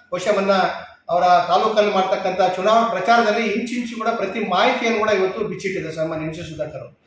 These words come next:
ಬೇಕಾದ್ರೆ ಆ ಬಗ್ಗೆ ಬೇಕಾದ್ರೆ ಮಾತಾಡೋ ಶಕ್ತಿ ಇದ್ರೆ ಬೇಕಾದ್ರೆ ವೇದಿಕೆಗೆ ಬರ್ಲಿ.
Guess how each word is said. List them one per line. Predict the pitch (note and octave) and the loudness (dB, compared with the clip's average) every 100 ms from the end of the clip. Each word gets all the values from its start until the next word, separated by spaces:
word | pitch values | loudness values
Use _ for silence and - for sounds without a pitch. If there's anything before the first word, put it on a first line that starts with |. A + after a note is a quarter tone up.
| _ _ _ | _ _ _
ಬೇಕಾದ್ರೆ | C4 B3 A#3+ | -8 0 4
ಆ | A3 | 4
ಬಗ್ಗೆ | G#3+ G#3 A#3+ | 2 0 2
ಬೇಕಾದ್ರೆ | A3 A#3 A3+ A3 G#3 - - - - F#3+ | 0 0 4 6 6 2 -6 -10 -6 0
ಮಾತಾಡೋ | G3 A3+ A3 | 2 2 0
ಶಕ್ತಿ | G#3 A3+ B3+ | 0 -2 0
ಇದ್ರೆ | A#3+ A#3 | 0 2
ಬೇಕಾದ್ರೆ | A3 G3+ A3+ G#3 | 0 0 2 2
ವೇದಿಕೆಗೆ | G#3+ A3+ G3+ | 2 0 0
ಬರ್ಲಿ. | G3+ | 2